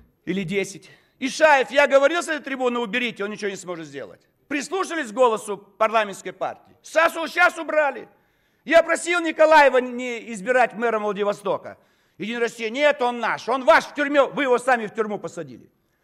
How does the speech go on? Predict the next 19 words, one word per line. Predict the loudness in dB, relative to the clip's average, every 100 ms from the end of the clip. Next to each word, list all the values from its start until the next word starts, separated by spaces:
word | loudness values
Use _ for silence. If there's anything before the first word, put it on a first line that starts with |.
| _ _ -18
Надо | -12
прислушиваться | -10 -8 -8 -6 -8 -8
к | -8
тому, | -6 -6
что | -8 -10
говорят | -6 -4 -2 -4 -8 -14
остальные | -12 -8 -8 -8
партии. | -4 -4 -4 -8 -20 _ _ _ _ _ -12
Мы | -10
же | -8
не | -8
будем | -8 -8 -8
плохого | -2 -2 2 0 0
желать | -4 -4 -6 -6
стране. | -8 -8 -8 -14 _ _ _ _ _ _ _ _ _ _ _ _ _ _ _ -8
Посмотрите | -6 -4 -6 -6
списки | -12 -8 -8 -8 -10 -10 _
гражданской | -8 -6 -4 -4 -6
платформы. | -8 -8 -8 -10 -10 -16